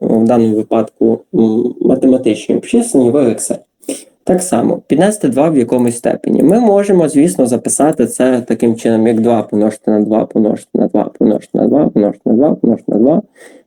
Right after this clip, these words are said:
І так, поки не буде то число, яке нам потрібно. Можна записати це через множення, звісно, тому що степінь можна так розписувати.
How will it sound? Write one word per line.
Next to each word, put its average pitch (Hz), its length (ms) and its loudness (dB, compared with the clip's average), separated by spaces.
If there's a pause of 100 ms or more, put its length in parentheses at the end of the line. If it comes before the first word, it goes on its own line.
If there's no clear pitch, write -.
(140)
І 165 180 4
так, 151 540 -2
поки 135 500 -2 (580)
не 117 120 2
буде 113 320 0
то 107 180 -2
число, 151 400 -2
яке 127 240 0
нам 117 160 0
потрібно. - 460 -2 (380)
Можна 202 320 2
записати 143 560 0
це 131 160 2
через 120 240 -2
множення, 104 440 0
звісно, - 380 -2 (340)
тому 135 160 2
що 135 140 -2
степінь 175 400 -2
можна 135 280 0
так 117 200 -2
розписувати. - 680 -4